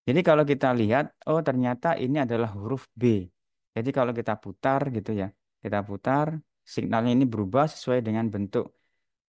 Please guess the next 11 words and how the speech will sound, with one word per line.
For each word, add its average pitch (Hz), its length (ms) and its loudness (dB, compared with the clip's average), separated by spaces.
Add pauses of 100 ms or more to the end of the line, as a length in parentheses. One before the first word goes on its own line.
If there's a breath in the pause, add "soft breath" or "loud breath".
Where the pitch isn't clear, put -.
(240)
huruf 113 240 -2
B-nya, 113 480 2 (160)
sehingga 120 560 -2
kalau 123 240 0
kita 113 640 -4
rekonstruksi 117 720 -4
ini 131 80 0
hasilnya 107 400 -2
adalah 98 240 -2 (240)
huruf 107 320 -4
B. 87 240 -8